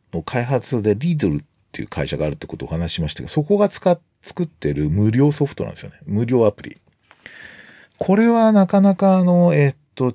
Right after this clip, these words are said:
使いやすいですし、えー、しかもAndroid版があるというね。これなんか、AndroidとiPadを使ってる私なんかにしては非常にありがたい、あの、アプリなんですけど、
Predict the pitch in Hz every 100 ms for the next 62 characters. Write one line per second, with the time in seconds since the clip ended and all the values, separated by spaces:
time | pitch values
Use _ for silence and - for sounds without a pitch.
0 | - - - 147 135 131 - 113 71 -
1 | - 76 69 65 - _ 90 82 - 170
2 | 87 139 175 196 190 180 170 165 151 147
3 | 90 - 104 123 - _ _ _ _ _
4 | _ _ _ _ - 131 156 143 65 -
5 | - - - _ _ _ _ _ _ _
6 | _ _ _ _ _ - 135 170 175 185
7 | 190 180 143 - 180 175 - _ _ _
8 | - 120 - 98 78 - 85 87 80 87
9 | 90 98 87 78 71 69 - 76 90 139
10 | 90 95 85 82 62 - _ _ _ _
11 | _ _ - 117 95 76 78 - - 85
12 | 82 - 65 67 58